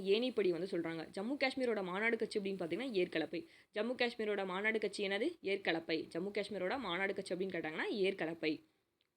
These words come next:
ஆன்சர் வந்து ஆப்ஷன் சி வந்து வரும். ஆன்சர் என்ன வரும்? ஆப்ஷன் சி வந்து வரும். நெக்ஸ்ட், எந்த சட்டங்கள் சூழ்நிலை கருதி மாநில அரசுகளை மத்திய அரசுக்கு கட்டுப்படுத்தும் அதிகாரங்கள் கூறுகின்றன அப்படின்னு பார்த்தீங்கன்னா, ஆப்ஷன் சி. சரியா? சரத்து முன்னூத்தி அறுபத்தஞ்சு, இருநூத்தி ஐம்பத்தாறு மற்றும் இருநூத்தி ஐம்பத்தி ஏழு.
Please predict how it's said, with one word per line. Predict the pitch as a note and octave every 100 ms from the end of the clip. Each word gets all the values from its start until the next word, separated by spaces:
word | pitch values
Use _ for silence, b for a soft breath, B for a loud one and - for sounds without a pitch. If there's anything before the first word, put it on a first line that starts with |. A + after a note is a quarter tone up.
| -
ஆன்சர் | A#3 D#4+ C4
வந்து | G#3+ A3+
ஆப்ஷன் | G3 G#3+ A3
சி | - C#4+ D4
வந்து | G3+ F3
வரும். | D#3 -
ஆன்சர் | F#3 G#3+ G3+
என்ன | G3
வரும்? | G3 A#3
ஆப்ஷன் | F#3 C4 C#4+
சி | - A3+
வந்து | G3 E3+
வரும். | D#3 - _ _ _ _ _ _ _ _ _ _
நெக்ஸ்ட், | A3 - F#3+ A3+ _ _ -
எந்த | C#4+ F4+ G#4
சட்டங்கள் | G#4 F#4+ D#4 C#4+ A3+ A3+
சூழ்நிலை | - D#4+ D#4 D4
கருதி | D4 B3 F#3+ A3
மாநில | A3+ A3+ C#4+ D#4+
அரசுகளை | C4+ B3+ G#3+ A#3+
மத்திய | A3+ G3 C4+
அரசுக்கு | C4 B3+ B3+
கட்டுப்படுத்தும் | A3+ G#3+ G3+ F#3 A3+ -
அதிகாரங்கள் | G3 C4 B3+ A#3+ B3+ -
கூறுகின்றன | B3 B3 A3+ A3 A3+
அப்படின்னு | A#3+ F#3+ G#3+ A3
பார்த்தீங்கன்னா, | F3+ E3 A3+ A3
ஆப்ஷன் | G3+ G3+ F#3+
சி. | A#3 G#3
சரியா? | D3+ E3 D#3+ B B -
சரத்து | A#3+ B3 A#3
முன்னூத்தி | A3+ B3 D4+ D4+
அறுபத்தஞ்சு, | G#3 A3 G#3+ F#3+ F#3+
இருநூத்தி | - F#3 A#3 A#3
ஐம்பத்தாறு | G3+ G#3 G#3 F#3+
மற்றும் | F3+ E3+ G#3+
இருநூத்தி | F3+ F#3+ G3
ஐம்பத்தி | E3+ F3+ F3
ஏழு. | E3 D#3